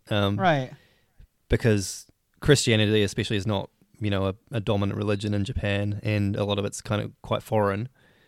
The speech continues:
Speaker 1: Um, so it just kinda looked cool. Um,
Speaker 2: Mm-hmm.
Speaker 1: but just, I mean, reading into it more, though, I mean, there's other, it's not just Christian imagery. There's a lot of, um, stuff from Judaism and a lot of
Speaker 2: Mm.
Speaker 1: sort of,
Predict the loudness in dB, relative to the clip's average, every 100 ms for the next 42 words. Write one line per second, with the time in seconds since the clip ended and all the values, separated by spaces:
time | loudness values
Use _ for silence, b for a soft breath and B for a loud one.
0 | _ _ _ _ -2 0 0 -2 -6 -6
1 | -4 -4 -2 0 2 0 -2 -8 -6 -4
2 | -4 -6 b b b b b b _ -8
3 | -4 0 0 0 -4 _ _ _ _ _
4 | _ _ _ _ _ _ _ _ -8 -4
5 | -4 -4 -10 _ -6 0 4 4 4 4
6 | 2 2 2 4 4 4 2 0 0 0
7 | 4 4 2 -2 _ _ -16 -6 2 2
8 | 2 -2 -4 -4 -4 -2 -2 0 0 0
9 | 0 -2 -2 -4 -4 -6 -8 -8 -6 -6
10 | -4 -6 -4 0 4 4 2 2 0 0
11 | -2 -2 -4 0 2 4 2 -2 -8